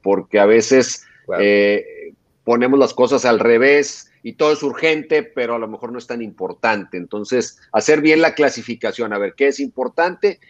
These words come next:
Speaker 1: En el mundo del teléfono celular, del WhatsApp, de "te acabo de escribir, se pusieron dos palomitas y no me contestaste", pensamos que todo es urgente y,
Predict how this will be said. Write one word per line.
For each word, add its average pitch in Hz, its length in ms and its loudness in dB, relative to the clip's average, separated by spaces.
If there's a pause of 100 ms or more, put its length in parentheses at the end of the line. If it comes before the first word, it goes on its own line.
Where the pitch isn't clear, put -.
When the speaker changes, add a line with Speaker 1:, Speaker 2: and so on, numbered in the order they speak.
(160)
Speaker 1:
En 131 140 -2
el 143 140 4
mundo 190 340 2
del 160 260 2
teléfono 156 400 0
celular, 139 640 2
del 143 200 0
WhatsApp, 139 640 0
de 127 220 -8 (160)
"te 131 80 -6
acabo 160 320 -4
de 180 60 -6
escribir, 139 440 -6
se 151 140 -8
pusieron 151 360 -4
dos 151 140 -2
palomitas 139 560 -4
y 139 80 -6
no 139 100 -2
me 147 140 -2
contestaste", 131 840 0 (220)
pensamos 143 720 0
que 135 180 -2
todo 147 500 2
es 143 240 4
urgente 143 760 -4 (280)
y, 120 220 -12